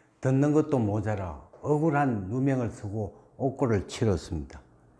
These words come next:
박근혜 대통령은 언제나 마음속으로는 명예회복을 위해 고심하고 있으리라 믿습니다.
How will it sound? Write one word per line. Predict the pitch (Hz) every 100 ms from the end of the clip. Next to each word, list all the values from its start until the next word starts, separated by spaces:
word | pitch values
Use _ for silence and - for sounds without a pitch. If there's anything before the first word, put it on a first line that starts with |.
| _ - - - -
박근혜 | 131 - 147 135 104 -
대통령은 | 107 - 131 117 107 90 -
언제나 | - 135 151 156 135
마음속으로는 | 98 82 101 120 - 113 120 98 92 90 - - _ _
명예회복을 | 95 110 127 120 135 135 107 82 87
위해 | 90 78 - _ -
고심하고 | - 95 135 101 110 101 78
있으리라 | 92 - 123 104 90 78 69
믿습니다. | 76 - 78 69 -